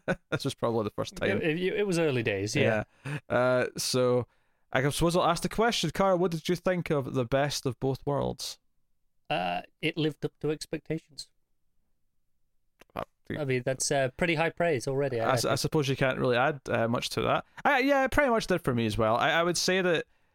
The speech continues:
Speaker 1: uh, the only, like, if I have a negative to say, it's just that I don't necessarily think it's my favourite episode, which I guess in that sense it didn't live up to expectations because the expectation was it would be the best one so far.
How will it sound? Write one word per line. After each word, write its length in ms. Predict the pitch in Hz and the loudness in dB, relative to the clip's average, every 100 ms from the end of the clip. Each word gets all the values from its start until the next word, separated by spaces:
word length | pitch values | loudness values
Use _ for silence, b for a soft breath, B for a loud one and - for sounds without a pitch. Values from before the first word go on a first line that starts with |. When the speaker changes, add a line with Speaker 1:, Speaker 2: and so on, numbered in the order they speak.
| _ _ _ - | _ _ _ -6
Speaker 1:
uh, 60 | |
the 400 | 143 170 170 180 - | -4 -2 2 2 2
only, 540 | 180 196 208 185 156 _ _ | 2 4 4 2 2 _ _
like, 160 | 151 147 - | -2 0 0
if 120 | 147 | 2
I 60 | 151 | 4
have 180 | 180 | 4
a 60 | 170 | 4
negative 520 | 123 117 120 131 131 | 2 2 2 2 0
to 80 | 151 | 0
say, 260 | - 170 175 | 0 2 2
it's 200 | - 123 | 0 0
just 280 | 143 - | 0 0
that 240 | 131 117 - _ _ _ | 0 0 -2 _ _ _
I 80 | 139 | 0
don't 140 | 135 165 | 2 2
necessarily 300 | 165 156 139 | 2 0 0
think 200 | 135 131 | 0 -2
it's 120 | 120 | -2
my 80 | 113 | 0
favourite 340 | 120 113 107 | 0 2 2
episode, 540 | 117 139 - 160 175 - | 0 0 0 0 -2 -4
which 180 | 139 143 | -2 0
I 80 | 143 | 2
guess 300 | 147 151 - | 2 2 2
in 80 | 120 | 0
that 180 | 123 | 0
sense 300 | 107 151 139 | 0 0 0
it 60 | 131 | 0
didn't 160 | 127 123 | 0 0
live 100 | 123 | -2
up 100 | - | 0
to 80 | |
expectations 540 | 123 - - 120 123 110 | -4 -2 -4 -2 -2 -2
because 320 | 113 - 110 | -4 -2 -2
the 120 | 113 | 2
expectation 600 | 120 - 117 - 113 127 | 0 0 -4 -2 -2 0
was 120 | 117 | 0
it 80 | 117 | 0
would 120 | - | -2
be 80 | 113 | 0
the 80 | 107 | 0
best 260 | 104 104 - | 0 -2 0
one 160 | 107 | -2
so 140 | - 107 | -2 -2
far. 320 | 104 107 | 0 0